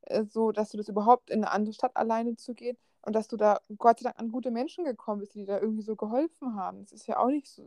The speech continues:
so leicht, aber es hat bestimmt doch auch Spuren hinterlassen, so, äh, auf der Seele, oder? Diese ganzen Erfahrungen, oder? Noch da?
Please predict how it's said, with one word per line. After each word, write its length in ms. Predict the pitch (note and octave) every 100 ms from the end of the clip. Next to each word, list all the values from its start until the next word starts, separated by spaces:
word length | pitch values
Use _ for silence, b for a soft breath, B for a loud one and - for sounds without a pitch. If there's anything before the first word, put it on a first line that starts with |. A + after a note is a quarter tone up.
| G3+
so 140 | G#3
leicht, 520 | F#3+ F3 F#3 B3+ - _ B B B -
aber 160 | G#3+
es 100 | G#3
hat 80 | -
bestimmt 300 | A3 - A3+
doch 80 | A3+
auch 160 | A3 G#3+
Spuren 460 | - C4 D4+ F#4
hinterlassen, 680 | B3+ A3 G3+ F#3 F3+ - G#3
so, 340 | G3 G3+ G3 - - -
äh, 80 | - -
auf 160 | G3+
der 160 | G#3+ G3+
Seele, 420 | A3 D4+ C#4 F3
oder? 180 | - B3+
Diese 220 | B3 F3+
ganzen 380 | F#3 F#3 - G#3
Erfahrungen, 1120 | - - G3+ F#3 F#3 F#3+ F#3 F#3 F#3+ G3 G#3+ -
oder? 380 | G3+ G3 A#3+ D4 _ _ _ _ _ _ _ _ _ _ _ _ _ _ _ _ _ _ _ _ _ _ _ _ _ _ _ _ _ _ _ _ _ _ _ - _ _ _ _ _ -
Noch 160 | G3+
da? 240 | - G3+